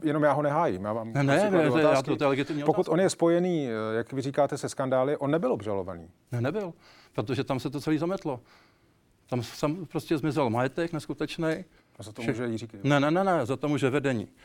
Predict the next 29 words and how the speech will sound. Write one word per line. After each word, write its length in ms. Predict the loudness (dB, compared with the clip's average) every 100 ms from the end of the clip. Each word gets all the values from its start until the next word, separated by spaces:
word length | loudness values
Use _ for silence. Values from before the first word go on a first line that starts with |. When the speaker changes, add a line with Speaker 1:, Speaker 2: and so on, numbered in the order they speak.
| -16
Speaker 2:
Č 140 | -2 0
S 100 | 2
T 140 | 0
V, 200 | 2 2
za 80 | -2
to 120 | -2
může 200 | -2 -2
vedení 320 | -2 -2 -4
Čejové, 520 | -2 0 0 0 -2 -2
za 100 | -6
to 140 | -6
může 180 | -4 -2
vedení 260 | 0 -2
Sokola, 500 | -2 -6 0 2 2
za 100 | -2
to 140 | -6 -6
může 180 | -4 -6
vedení 280 | -6 -8
Autoklubu. 440 | -6 -6 -6 -8 -4
Speaker 1:
Takže 220 | 0 4
jinými 220 | 4 4
slovy, 180 | 2 2
Speaker 2:
Takhle 240 | 2 4
Speaker 1:
vlastně 160 | 2 4
Speaker 2:
to 60 | 4
Speaker 1:
po 80 |
těch, 20 | 4
Speaker 2:
konstatoval 420 | 2 2 2 0
soud. 260 | 0 -6